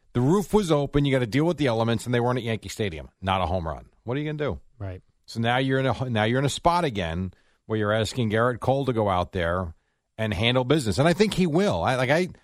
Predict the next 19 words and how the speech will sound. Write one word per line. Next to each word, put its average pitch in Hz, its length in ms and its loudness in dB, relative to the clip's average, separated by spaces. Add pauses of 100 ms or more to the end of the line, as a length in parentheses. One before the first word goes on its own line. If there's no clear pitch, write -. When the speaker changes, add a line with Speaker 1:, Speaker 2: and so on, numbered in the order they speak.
(520)
Speaker 1:
the 143 120 0
problem 180 460 2
is 127 140 0
if 113 100 -2
you 143 120 0
go 156 140 2
back 139 280 0
there 127 160 0
down 101 260 0
three 131 340 -4
two, - 140 -2
you 151 160 0
feel 135 160 -2
like 143 140 -2
they've 110 120 0
got 101 120 -2
no 95 180 -4
chance. 135 380 -2
Speaker 2:
Right. 92 220 -4